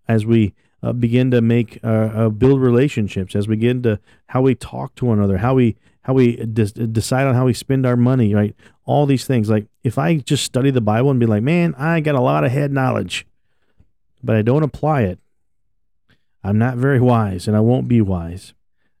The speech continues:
God has given us his word, not only to study it, to understand who he is, but also to apply it to understand how he has called us to live our lives. If we read the Bible or study the Bible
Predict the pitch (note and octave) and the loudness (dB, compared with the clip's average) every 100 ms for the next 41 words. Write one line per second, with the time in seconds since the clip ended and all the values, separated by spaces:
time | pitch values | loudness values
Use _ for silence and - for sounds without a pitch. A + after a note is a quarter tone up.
0 | - G2 A2+ B2+ C#3+ A#2 G2+ A#2+ B2+ C3 | -12 -2 0 0 0 -2 0 -2 0 -2
1 | C3 - C3+ G2+ F#2+ F#2+ A2+ A#2+ C#3+ C#3 | -2 -2 -4 -2 -2 0 -2 0 -2 0
2 | G#2+ - - C#3 G2 G2+ - _ _ _ | -2 -4 -4 0 0 -2 -6 _ _ _
3 | _ _ - - A#2 A2 - C3 B2+ - | _ _ -10 0 2 2 -2 -2 -2 -2
4 | A#2+ A#2 G#2 A2+ F#2+ B2+ F#3 G#2 F#2+ A#2 | -2 0 2 2 2 0 2 0 0 -2
5 | C3 _ _ _ _ - A2 A#2+ D#3+ - | -4 _ _ _ _ -6 -2 0 0 0
6 | D#3 C#3+ - B2 G#2+ - - C#3 D3 G#2 | 0 0 -2 -2 -2 -4 -6 -2 0 2
7 | G#2 - - _ _ _ - B2 B2+ B2 | 0 -6 -20 _ _ _ -6 -2 0 0
8 | A#2 - A#2 A2 G#2 B2 A#2+ A2+ G#2+ G#2 | -2 0 0 0 -2 -2 0 0 0 -2
9 | - - C#3 D3 A2+ G2+ - A#2 A2+ B2+ | -4 -4 0 0 -2 -6 -6 -2 0 0
10 | A#2 A2 A2+ D3 G#2 F2+ - - _ _ | 0 -2 -2 -2 -4 -6 -14 -20 _ _
11 | _ _ - _ _ _ - B2+ - C3+ | _ _ -20 _ _ _ -2 -2 0 0
12 | D3 C#3+ B2+ D3 D#3+ D3+ C#3 G#2+ F#2+ G#2 | 0 0 0 2 2 0 0 -2 0 0
13 | A#2+ G2+ - C3+ C#3+ C3+ F#2+ F#2 G2 A2 | 0 0 0 0 0 -2 -2 0 0 -2